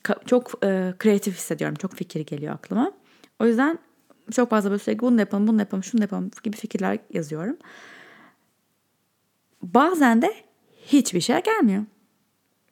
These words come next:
Mesela Aralık ayında, Ocak ayında çok zorlandım. Gerçekten çok zorlandım. Kendimizden düzenli ve istikrarlı olarak üretken ve kreatif ve yaratıcı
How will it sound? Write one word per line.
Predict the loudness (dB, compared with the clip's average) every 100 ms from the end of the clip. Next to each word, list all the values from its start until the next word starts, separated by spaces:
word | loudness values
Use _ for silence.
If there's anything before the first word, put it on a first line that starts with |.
| _ _ _ -4
Mesela | -4 0 0 2
Aralık | 2 2 0
ayında, | -4 -4 -8 -12 -16 _ _ _ _ -4
Ocak | -2 -2
ayında | -6 -8 -8
çok | -6 -4 -2
zorlandım. | 0 0 0 -4 -8 -12 _ _ _ _ _ -4
Gerçekten | 0 0 -2 -4 -4
çok | -6 -10
zorlandım. | -8 -6 -6 -10 -12 _ -20 -20 -20 -20 _ _ _ _ _ _ _
Kendimizden | 0 2 4 2 2 2 2 0
düzenli | 0 4 4 4 2
ve | 0
istikrarlı | -4 -6 -4 0 0 2
olarak | 2 2 2 0 -4 -16 _ -20 _ _ _ _
üretken | 2 4 2 0 2 4 2
ve |
kreatif | 2 0 -2 0 -4 -2
ve |
yaratıcı | 0 -2 -2 -4 0 0 -2